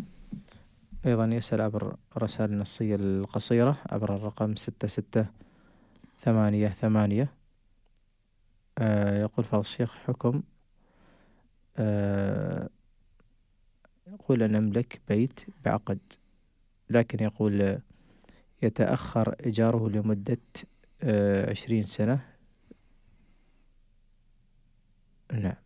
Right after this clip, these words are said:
أخي الكريم، لو ترسل الرسالة مرة أخرى، لأن يعني السؤال غير، غير واضح.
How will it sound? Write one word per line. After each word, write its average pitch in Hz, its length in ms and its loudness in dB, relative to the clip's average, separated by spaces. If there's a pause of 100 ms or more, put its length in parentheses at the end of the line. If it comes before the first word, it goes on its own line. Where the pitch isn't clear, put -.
(2750)
أخي - 180 0
الكريم، 127 320 0
لو 113 120 4
ترسل 117 400 -2
الرسالة 110 400 0
مرة 104 240 -2
أخرى، - 240 -2
لأن 104 380 -4 (2000)
يعني 120 200 0
السؤال 104 460 0
غير، 104 280 0
غير 104 400 -2
واضح. 92 520 -4